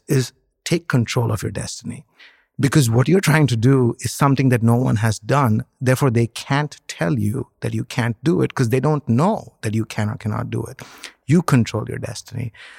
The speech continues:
So I remember going to the Education U S A office, opening up this book and literally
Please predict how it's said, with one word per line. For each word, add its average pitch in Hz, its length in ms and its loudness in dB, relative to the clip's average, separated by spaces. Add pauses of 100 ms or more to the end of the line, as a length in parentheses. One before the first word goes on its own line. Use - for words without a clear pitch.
So - 120 0
I 147 120 4
remember 135 500 4
going 117 360 0
to 127 100 -4
the 117 340 -2 (180)
Education 123 440 2
U 120 80 6
S 120 140 2
A 113 60 0
office, 117 500 -2 (380)
opening 131 380 2
up 120 140 0
this 113 140 0
book 120 360 -2
and 104 220 2
literally 131 400 -2